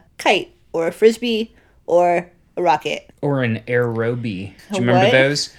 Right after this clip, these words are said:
Speaker 2: They were discs. They were like Frisbees, but they were orange.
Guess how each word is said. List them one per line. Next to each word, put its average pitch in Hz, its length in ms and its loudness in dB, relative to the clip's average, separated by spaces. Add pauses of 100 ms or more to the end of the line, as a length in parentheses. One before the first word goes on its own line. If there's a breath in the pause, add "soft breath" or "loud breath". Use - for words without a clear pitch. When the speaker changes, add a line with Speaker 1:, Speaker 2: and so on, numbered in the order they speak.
(140)
Speaker 2:
They 120 260 0
were 110 180 -2
discs. - 920 -2
They 120 140 0
were 123 160 2
like 104 220 0
Frisbees, 139 720 -2
but - 120 -12
they 104 100 -2
were 101 160 -6
orange. 147 800 -4